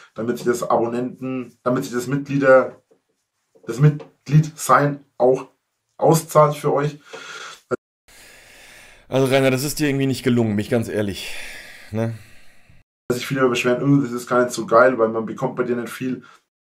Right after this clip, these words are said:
Speaker 2: Ja, nicht viel, eher so nichts.
Speaker 1: Ich habe mir auch überlegt, äh, viele haben sich ja jedes Jahr darüber gefreut, wie ich den Adventskranz mache.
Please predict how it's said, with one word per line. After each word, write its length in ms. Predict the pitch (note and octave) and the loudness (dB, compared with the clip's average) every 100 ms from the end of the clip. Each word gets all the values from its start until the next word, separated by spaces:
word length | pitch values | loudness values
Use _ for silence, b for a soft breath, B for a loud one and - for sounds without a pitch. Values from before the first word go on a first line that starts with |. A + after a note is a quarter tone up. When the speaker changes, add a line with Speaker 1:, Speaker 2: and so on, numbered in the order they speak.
| _ _ _ _ | _ _ _ _
Speaker 2:
Ja, 240 | G2 B2+ - | 0 0 0
nicht 220 | B2+ - | -6 -6
viel, 400 | - C3+ C#3 - | -8 -6 -6 -2
eher 180 | A#2 A2 | 0 2
so 140 | G#2 | 0
nichts. 440 | G#2 G2+ - - _ _ _ _ _ _ | -4 -6 -12 -16 _ _ _ _ _ _
Speaker 1:
Ich 60 | B2 | -2
habe 100 | B2 | 2
mir 120 | B2+ | 2
auch 80 | B2 | 2
überlegt, 580 | A#2+ A#2+ A#2+ B2 - - | 2 2 2 0 -4 -6
äh, 200 | A#2 A2+ | 0 0
viele 320 | C3+ C3+ C3 | -2 -2 0
haben 140 | B2 | -2
sich 220 | A#2+ B2 A#2+ | -2 -4 -2
ja 100 | A#2 | 0
jedes 320 | A#2+ B2 B2 | 0 0 0
Jahr 140 | A#2+ | -2
darüber 260 | A2 G#2+ A2+ | -2 -2 -2
gefreut, 540 | A2 - A2+ A#2 F#2+ | -2 0 2 2 0
wie 120 | G#2+ A2 | -8 -6
ich 280 | G#2 G#2+ | -6 -8
den 300 | - G#2 G#2 | -8 -8 -6
Adventskranz 680 | G2+ G2 C3 C#3+ - C3 B2+ | -6 -4 -2 -2 -2 -6 -4
mache. 420 | B2+ B2 C3+ C3+ | -4 -4 -4 -6